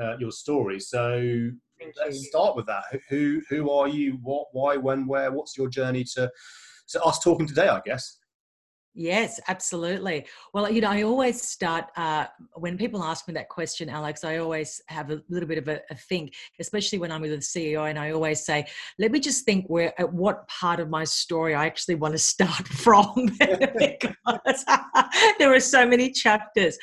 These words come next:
Speaker 2: But, um, I live in Australia. I, um, I have a very s-, uh, I have a corporate background in, uh, the I T sector, pr-, uh, specifically, uh, in sales. And, uh, in year two thousand,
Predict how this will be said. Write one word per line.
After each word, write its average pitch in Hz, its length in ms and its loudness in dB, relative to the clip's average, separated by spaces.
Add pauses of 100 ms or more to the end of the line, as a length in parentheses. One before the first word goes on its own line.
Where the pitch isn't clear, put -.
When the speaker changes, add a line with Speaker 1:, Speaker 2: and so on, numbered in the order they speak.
(340)
Speaker 2:
But, 220 260 6
um, 208 260 6 (240)
I 226 80 8
live 226 160 6
in 240 100 6
Australia. 185 840 4
I, 180 320 4 (380)
um, 180 420 4 (100)
I 190 80 2
have 202 200 4
a 190 60 2
very 202 320 2
s-, - 280 -4
uh, 170 280 4 (100)
I 196 100 2
have 220 140 4
a 226 60 -4
corporate - 360 -2
background 156 560 0
in, 160 220 -4 (100)
uh, 151 220 -2
the 156 80 0
I 151 180 2
T 156 180 -2
sector, 156 680 -4
pr-, 180 160 -4
uh, 160 100 -2
specifically, 151 960 -6
uh, 147 220 -4
in 156 120 -8
sales. 143 600 -6 (580)
And, 185 540 4 (160)
uh, 175 220 2 (100)
in 202 160 4
year 254 180 4
two 240 200 0
thousand, 185 640 0